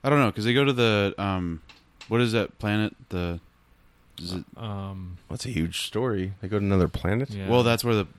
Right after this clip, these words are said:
Speaker 1: prison is, where they keep all the villains. I can't remember what, is it the,
Speaker 3: And Reed
Speaker 1: it's,
Speaker 3: Richards
Speaker 1: oh, it's
Speaker 3: helps
Speaker 1: the, it's a
Speaker 3: design it.
Speaker 1: Fantastic Four, um,
Speaker 2: Right.
Speaker 1: what's it called? Planet
Speaker 3: Hulk?
Speaker 1: No, it's
Speaker 3: I,
Speaker 1: like
Speaker 3: I don't know.
Speaker 2: I don't remember the name.
Speaker 1: the Zero.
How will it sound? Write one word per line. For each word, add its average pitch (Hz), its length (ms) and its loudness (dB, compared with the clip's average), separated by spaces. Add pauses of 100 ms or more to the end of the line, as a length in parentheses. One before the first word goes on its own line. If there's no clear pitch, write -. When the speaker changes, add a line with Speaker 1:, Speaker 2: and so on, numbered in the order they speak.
(100)
Speaker 1:
prison 104 300 0
is, 90 260 -4
where 92 220 -4
they 92 100 -2
keep 92 220 -6
all 90 140 0
the 85 100 -2
villains. 87 460 -2
I - 80 -10
can't 110 180 -2
remember 98 220 0
what, - 100 -6
is 90 160 -6
it 95 120 -6
the, 87 140 -4
Speaker 3:
And 101 120 0
Reed 135 140 6
Speaker 1:
it's, 113 60 0
Speaker 3:
Richards 135 280 4
Speaker 1:
oh, 156 40 6
it's 139 100 6
Speaker 3:
helps 95 200 4
Speaker 1:
the, 131 180 2
it's 110 160 -2
a - 80 -2
Speaker 3:
design 110 200 6
it. 113 60 4
Speaker 1:
Fantastic 117 300 2
Four, 113 600 0
um, 95 360 -4 (220)
Speaker 2:
Right. 104 320 -6 (120)
Speaker 1:
what's 113 160 -4
it 117 60 -4
called? 123 300 -2
Planet 110 400 0 (880)
Speaker 3:
Hulk? - 320 2 (460)
Speaker 1:
No, 135 260 0
it's 95 140 0
Speaker 3:
I, 113 40 4
Speaker 1:
like 110 100 2
Speaker 3:
I 101 60 2
don't 92 180 2
know. 87 220 -2
Speaker 2:
I 120 40 -10
don't 113 80 -6
remember 107 300 -6
the 101 80 -6
name. 98 460 -6 (360)
Speaker 1:
the 104 80 -6
Zero. 101 260 -2